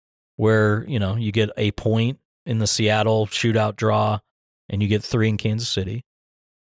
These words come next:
The best three-year road period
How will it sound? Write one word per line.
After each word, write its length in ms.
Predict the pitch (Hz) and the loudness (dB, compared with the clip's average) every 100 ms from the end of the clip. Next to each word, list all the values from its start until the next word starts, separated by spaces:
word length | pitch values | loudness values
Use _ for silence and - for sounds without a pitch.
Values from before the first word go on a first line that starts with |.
| _ _ _ - | _ _ _ -8
The 220 | 107 127 | -2 -2
best 760 | 101 - 139 165 - - - - _ - | -2 -2 2 2 0 -2 -6 -12 _ -20
three-year 760 | - - 139 143 139 123 139 127 | -8 0 2 4 4 4 4 2
road 560 | 107 117 120 127 131 - | 2 4 6 4 2 -4
period 500 | - 131 117 98 92 | -2 2 2 2 -2